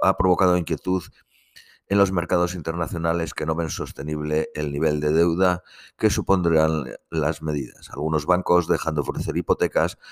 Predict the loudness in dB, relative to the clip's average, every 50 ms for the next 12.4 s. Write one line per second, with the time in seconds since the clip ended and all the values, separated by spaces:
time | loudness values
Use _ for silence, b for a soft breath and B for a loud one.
0 | B B -2 -2 2 2 4 4 4 4 4 2 2 2 0 0 0 0 0 0
1 | -2 -2 -2 -2 -2 0 2 2 2 2 0 -2 -4 -6 -8 -14 -12 -12 -12 -10
2 | -10 -12 -2 0 0 0 0 -2 -6 -14 -20 _ _ _ _ _ _ _ _ _
3 | _ _ _ _ _ _ _ _ _ _ _ _ -2 2 4 4 4 4 2 2
4 | 0 0 0 0 -2 -2 -6 -10 -12 -14 B B B B B B B -6 -6 0
5 | 2 2 4 4 4 4 2 2 -2 -4 -6 -4 -4 -4 0 0 2 4 4 2
6 | 2 0 -2 -2 -2 -2 -2 -2 -2 -4 -4 -4 -4 -6 -4 -2 -2 -2 -2 -2
7 | -2 0 2 2 2 0 -2 -8 B B B B B B B 0 0 2 2 0
8 | 0 0 0 2 2 4 2 2 2 0 -2 -2 -6 -6 -6 -6 -6 -6 -6 -6
9 | -8 -8 -6 -8 -8 -6 -6 -4 -2 -2 -2 -2 -4 -4 -4 -4 -4 -4 -4 -4
10 | -4 -4 -4 -6 -4 -4 -6 -6 -4 -4 -2 2 2 2 2 2 2 0 2 0
11 | -2 -2 -4 -6 -6 -6 -6 -6 -2 0 0 0 0 -4 -8 -8 -8 -4 -4 -6
12 | -6 -6 -12 -18 -20 -20 -20 -20